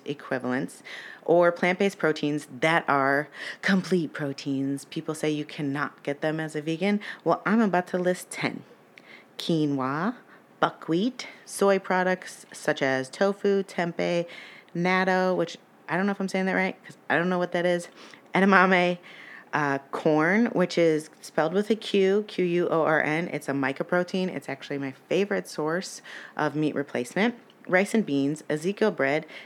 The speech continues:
seitan, which is a vital wheat gluten, hummus and pita, spirulina with grains and nuts,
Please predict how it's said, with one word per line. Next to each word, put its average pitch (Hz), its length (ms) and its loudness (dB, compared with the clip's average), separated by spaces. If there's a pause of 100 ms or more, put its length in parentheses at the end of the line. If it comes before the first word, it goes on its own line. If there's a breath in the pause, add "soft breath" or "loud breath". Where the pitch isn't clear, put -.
seitan, 156 580 0
which 151 200 -2
is 143 260 0
a 143 140 0
vital 135 340 -2
wheat 165 220 -4
gluten, 226 500 4 (300 loud breath)
hummus 208 320 2
and 160 160 -2
pita, 160 480 0 (280 loud breath)
spirulina 196 1400 2 (200)
with 160 600 0 (260)
grains 180 280 2
and 185 120 2
nuts, 151 380 -2